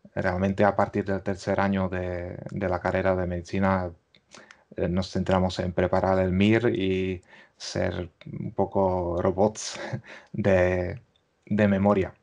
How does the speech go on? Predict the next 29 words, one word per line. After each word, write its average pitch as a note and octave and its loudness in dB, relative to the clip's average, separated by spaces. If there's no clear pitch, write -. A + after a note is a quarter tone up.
Pero G2 4
bueno, F2 -2
ahí F#2+ -2
no G2+ 4
me F#2+ 4
meto F#2+ 2
yo F#2+ 2
mucho G2+ 2
porque F#2 -2
tengo G#2 2
como, G2 0
eh, - -8
muchas B2+ 0
opiniones G#2+ 6
sobre F2+ -4
cómo F#2+ -2
estamos, F2+ -4
ah, F#2+ -6
haciendo F2+ 0
las E2+ -2
cosas, - -4
en G2+ 4
cuanto G2+ 4
a F2+ 2
eso G2+ 0
a F2 -2
medio F#2 0
corto - -2
plazo. - -8